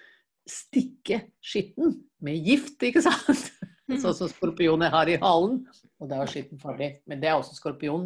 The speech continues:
Speaker 1: men det gjør ingenting. De har vunnet begge to. <laughs> Skjønner du?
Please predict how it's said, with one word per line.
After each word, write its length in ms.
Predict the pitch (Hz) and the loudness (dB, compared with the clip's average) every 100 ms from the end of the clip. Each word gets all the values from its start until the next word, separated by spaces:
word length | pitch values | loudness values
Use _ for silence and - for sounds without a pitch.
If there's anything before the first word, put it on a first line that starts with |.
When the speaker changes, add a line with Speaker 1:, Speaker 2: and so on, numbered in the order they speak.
| 165 | -6
Speaker 1:
men 80 | 131 | -4
det 80 | 139 | -2
gjør 140 | 147 | 0
ingenting. 460 | 139 127 131 151 139 _ _ _ _ | -2 -2 -2 -4 -6 _ _ _ _
De 60 | 151 | 0
har 80 | 151 | 4
vunnet 300 | 190 160 156 | 4 2 2
begge 220 | 165 170 | 2 2
to. 140 | 175 185 - _ _ _ _ _ _ _ | 4 2 0 _ _ _ _ _ _ _
<laughs> 380 | 262 - 262 - | -12 -10 -12 -12
Skjønner 320 | - 147 135 | -10 -10 -4
du? 80 | 147 | -6